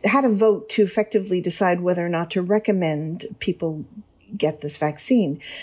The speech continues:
um, or these vaccines. What was interesting about this was at the start of the day, it looked like the committee was going to recommend that all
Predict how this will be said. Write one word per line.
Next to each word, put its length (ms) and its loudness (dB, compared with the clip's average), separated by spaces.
um, 640 0
or 120 2
these 220 -2
vaccines. 560 -4
What 360 4
was 120 4
interesting 440 4
about 260 2
this 240 -2
was 540 -4
at 140 0
the 80 -2
start 340 2
of 120 4
the 40 2
day, 480 2
it 260 2
looked 400 2
like 300 2
the 100 0
committee 440 0
was 220 -6
going 280 -4
to 460 -2
recommend 500 0
that 160 2
all 360 0